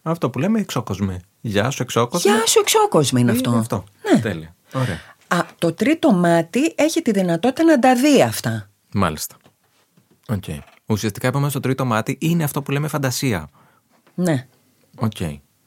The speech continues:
Speaker 2: Από εκεί είναι και αυτό που λέμε φαντασία.
Speaker 1: Μάλιστα.
Speaker 2: Μόνο που πολλές φορές η φαντασία δεν είναι ακριβώς φαντασία.
Speaker 1: Μμμ.
Speaker 2: Είναι πραγματικότητα,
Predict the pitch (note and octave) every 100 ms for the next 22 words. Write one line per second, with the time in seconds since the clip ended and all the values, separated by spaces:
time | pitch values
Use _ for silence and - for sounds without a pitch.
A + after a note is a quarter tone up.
0 | - - D#3+ D3+ - G3+ F3 B2 B2 -
1 | B2+ B2+ B2 B2 A#2+ A#2 - B2 A#2 _
2 | - F2 D#2+ - - _ _ _ - D#3
3 | E3+ E3 D#3 D3+ D#3+ E3+ E3+ E3+ - -
4 | D3+ C#3 - D3+ E3 F3 F3 E3+ F3+ -
5 | F3 E3 - D3 A2 G#2 - - G2 E2+
6 | F#2+ A#2+ - _ _ _ - E3+ F#3+ F#3+
7 | F#3 F3 E3+ F3+ D#3 G#2 G2+ G2+